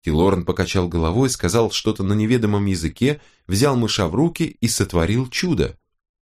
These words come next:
Он посмотрел зверьку в глаза, и светящиеся бусинки враз помутнели, как бывает у пьяных. Мышь начал зевать, но не заснул.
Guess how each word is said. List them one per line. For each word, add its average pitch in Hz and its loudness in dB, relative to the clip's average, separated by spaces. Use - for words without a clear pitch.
Он 95 -2
посмотрел 107 0
зверьку 101 0
в 101 -2
глаза, 87 0
и 101 -6
светящиеся 104 0
бусинки 131 0
враз 98 2
помутнели, 123 0
как 92 -2
бывает 110 2
у 131 -2
пьяных. 82 0
Мышь 98 0
начал 98 2
зевать, 92 0
но 107 2
не 120 2
заснул. 104 -2